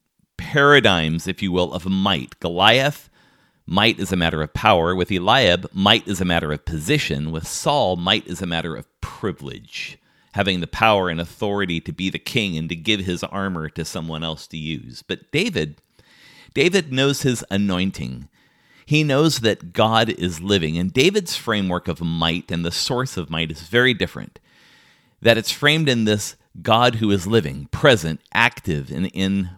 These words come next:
one's midst. He asks the question, "Who is this uncircumcised Philistine to mock God's people?" You see, David is most potent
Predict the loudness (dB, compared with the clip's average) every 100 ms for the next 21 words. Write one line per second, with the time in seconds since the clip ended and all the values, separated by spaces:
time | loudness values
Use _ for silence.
0 | _ -4 0 0 0 -2 -4 -6 -14 -14
1 | -20 _ _ _ _ _ _ _ -2 0
2 | 2 4 2 0 -6 -6 -6 0 0 0
3 | 0 0 2 2 2 6 6 6 2 0
4 | 0 -4 2 4 4 0 0 -2 0 -2
5 | -2 -2 0 -2 -4 -6 -2 0 0 -2
6 | -4 -2 -4 -6 -4 0 4 4 2 -14
7 | -20 _ _ 0 0 0 -8 -6 -6 -4
8 | -8 -8 -14 _ _ _ _ _ _ _
9 | _ _ _ _ _ -2 0 0 0 4
10 | 6 4 2 0 0 0 0 -4 _ _
11 | _ -2 2 2 2 -10 -12 -16 -18